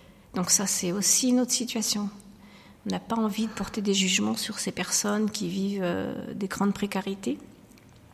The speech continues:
Après, il y a les Chinoises, il y a toutes les familles, femmes chinoises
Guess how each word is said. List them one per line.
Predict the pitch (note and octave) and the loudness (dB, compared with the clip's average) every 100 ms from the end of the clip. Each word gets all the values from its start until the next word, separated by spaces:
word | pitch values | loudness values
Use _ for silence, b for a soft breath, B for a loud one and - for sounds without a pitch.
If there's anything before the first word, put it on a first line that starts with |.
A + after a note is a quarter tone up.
| - - - B B B - | -20 -20 -18 B B B -8
Après, | F3 - | -2 2
il | G#3+ | 4
y | |
a | |
les | E3+ | 4
Chinoises, | F#3 - F3+ F#3+ B3+ D4 - | 2 2 0 2 0 -2 -2
il | G3+ | -4
y | |
a | |
toutes | F3+ - | -4 -2
les | F#3 F#3 | -2 -2
familles, | - F#3+ F#3 F#3+ | -4 -4 -2 -4
femmes | - G3 G3+ | -4 -2 0
chinoises | - F#3 G3 A#3 - | 0 0 0 -4 -6